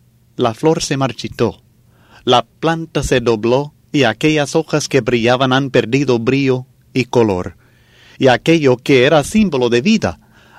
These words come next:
ahora se ha convertido en cuadro de muerte. Y todo esto porque le ha faltado luz.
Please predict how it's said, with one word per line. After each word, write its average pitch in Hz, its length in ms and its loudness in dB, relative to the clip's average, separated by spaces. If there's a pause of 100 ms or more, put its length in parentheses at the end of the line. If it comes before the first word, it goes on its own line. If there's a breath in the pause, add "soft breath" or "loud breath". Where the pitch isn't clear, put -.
ahora 123 360 2
se 127 160 2
ha 120 80 2
convertido 123 680 -2
en 113 120 -4
cuadro 127 420 0
de 110 120 -2
muerte. 110 640 -2 (560 soft breath)
Y 127 120 2
todo 190 440 2
esto 123 440 -2 (800)
porque 123 340 2
le 107 160 4
ha 120 140 4
faltado 135 720 -4 (320)
luz. - 640 -2